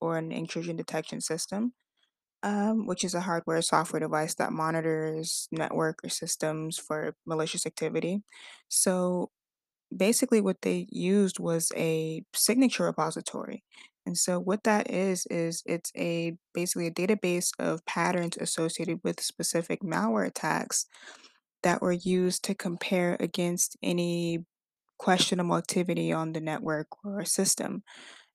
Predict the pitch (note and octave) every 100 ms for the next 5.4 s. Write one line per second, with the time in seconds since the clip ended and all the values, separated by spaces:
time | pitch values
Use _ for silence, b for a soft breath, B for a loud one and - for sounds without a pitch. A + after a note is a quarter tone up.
0 | - F#3 - - G3 F#3+ G3 F#3 _ -
1 | F#3+ F#3+ A#3 A#3+ A#3 A#3+ A3 - F3+ G#3+
2 | B3 - F3 F#3+ - G3+ G3+ - G3 E3+
3 | E3 F3 G3 G#3+ G#3 G#3+ G#3+ A3 G#3+ A3+
4 | A3 A#3+ A3+ A3 - - B B B B
5 | - - G3 -